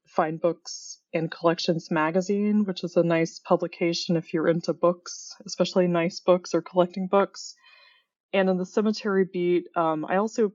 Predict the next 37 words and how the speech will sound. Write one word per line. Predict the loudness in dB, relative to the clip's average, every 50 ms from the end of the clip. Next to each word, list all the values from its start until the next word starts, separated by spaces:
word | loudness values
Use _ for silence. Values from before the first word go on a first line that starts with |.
| _ _
publish | -2 0 0 0 -2 -2 -2
a | 0
lot | 0 2 2
of | 0 0 0
zines | -2 -2 -2 0 0 0 0 0 -2 -6
'cause | 0 2
I | 2 2
think | 2 0 -2 0
they're | 0 -2 -2
fun. | 0 0 0 0 2 0 0 -2 -4 -6 _ _ _ _ _ _ _ _ _ _ -4
And | -2 -2
I | 0
just | 0 -2 -2 0 0
did | 0 0 0 0
one | 0 0 0 0 0 0 -2 -2 -2 -4 -8 _
called | -20 -8 -2 0 0 0 0 0
N | 0 0 0 0
Y | 0 0 -2
C | -4 -8 -8 -4 0 0 2 2
Epitaphs, | 2 0 0 -2 -4 -4 -2 0 0 0 0 -2 -4 -8 -14 -4
of, | -2 -2 0 0
like, | 0 -2 -2 -2
different | -4 -6 -4 -2 -4 -2 -2
epitaphs | -4 -4 -4 -6 -6 -2 0 2 2 2 0 -2 -10 -16 -10 -10
I've | -10 -8 -4
seen | -2 0 0
on | 0 -2 -2 -2
graves | -2 0 0 0 -2 0 -2 -2
around | 0 0 0 -2
the | -2 -6
city. | -6 -4 -2 0 0 0 0
And | 0 0 -2 -4 -4 -8 _ _ -20 -20 -20 _ _ _ _
you | -2 0
can | 0 -2 -2
find | 0 0 0 0 0 0
those, | 0 0 0 -2 -6 -6 0
um, | 0 2 2 0 -2 -6 -8